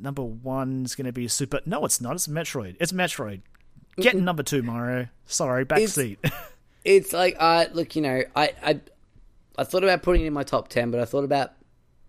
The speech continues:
Speaker 2: uh, in terms of content for the show as well, I thought about making it, our lists nice and
Speaker 1: That's fair.
Speaker 2: diverse as well.
Speaker 1: But they were pretty different, honestly. Only a
Speaker 2: Uh,
Speaker 1: couple of
Speaker 2: yeah, I,
Speaker 1: dots.
Speaker 2: I actually, that was really good, actually. I really liked that. Um,
Speaker 1: 'Cause
Speaker 2: but
Speaker 1: I,
Speaker 2: man.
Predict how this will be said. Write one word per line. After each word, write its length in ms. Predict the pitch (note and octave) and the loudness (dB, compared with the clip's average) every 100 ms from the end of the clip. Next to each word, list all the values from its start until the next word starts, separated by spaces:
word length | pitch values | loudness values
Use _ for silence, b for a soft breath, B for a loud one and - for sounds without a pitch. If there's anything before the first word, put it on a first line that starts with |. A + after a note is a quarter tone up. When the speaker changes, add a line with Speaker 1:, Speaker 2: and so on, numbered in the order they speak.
| _ _ - - - | _ _ -20 -20 -10
Speaker 2:
uh, 140 | A#2+ A2 | -8 -6
in 100 | B2 | -6
terms 260 | A#2+ A#2+ A2+ | -6 -6 -6
of 60 | |
content 380 | - A#2+ A2 A#2 | -8 -10 -8 -8
for 60 | A#2+ | -8
the 100 | B2 | -6
show 280 | - G#2+ G#2+ | -2 0 0
as 120 | G#2 | -2
well, 320 | G#2 G2+ A2 - | -2 -2 -4 -6
I 80 | |
thought 180 | G2+ G#2+ | -8 -8
about 240 | A2 G2+ - | -4 -6 -6
making 340 | G#2+ G2 G#2 | -8 -8 -8
it, 140 | G2+ - - - | -8 -10 -20 -10
our 200 | G#2+ G#2 | -4 -4
lists 440 | G#2+ G#2+ - - A2+ | -4 -6 -8 -10 -8
nice 240 | G2+ - | -6 -4
and 60 | A2+ | -2
Speaker 1:
That's 60 | A2 | 0
fair. 160 | C3+ | 0
Speaker 2:
diverse 200 | C3+ G2 | -2 -4
as 120 | G#2+ G#2 | -8 -2
well. 120 | A2 | 0
Speaker 1:
But 60 | A3 | 4
they 80 | |
were 100 | C#4 | 2
pretty 220 | G4 - G#3+ | 6 6 6
different, 340 | E3 - B2 | -2 -4 -6
honestly. 420 | C3+ A2+ G#2 G2+ B2+ | -4 -6 -8 -10 -10
Only 140 | D3+ | -4
a 40 | C3 | 0
Speaker 2:
Uh, 80 | C3 | 0
Speaker 1:
couple 200 | - D#3 | 0 2
of 80 | D#3+ | 4
Speaker 2:
yeah, 200 | F3 - | 4 4
I, 140 | C3+ D3 | 0 0
Speaker 1:
dots. 100 | C#3 | 2
Speaker 2:
I 200 | C#3 C#3+ | 4 4
actually, 240 | C#3 - - _ - - | 2 -4 -18 _ -14 -6
that 100 | C#3+ | -4
was 120 | B2 | -2
really 240 | A#2+ A#2+ A2 | 0 0 0
good, 260 | C3+ B2+ | 2 0
actually. 400 | G2 G2+ G#2+ A2 | 0 -4 -2 0
I 80 | A2+ | 0
really 220 | A2+ A#2+ | 2 2
liked 300 | A#2 B2 B2 | 0 -2 -4
that. 260 | G2+ F2+ F2 _ _ - | -4 -4 -6 _ _ -10
Um, 380 | G#2 G2+ G2+ - _ _ _ | -6 -6 -8 -14 _ _ _
Speaker 1:
'Cause 160 | E3 D3 | -2 -2
Speaker 2:
but 100 | - | -2
Speaker 1:
I, 180 | D3+ F3 | -2 -2
Speaker 2:
man. 320 | F3+ E3+ D#3 | 0 -2 -4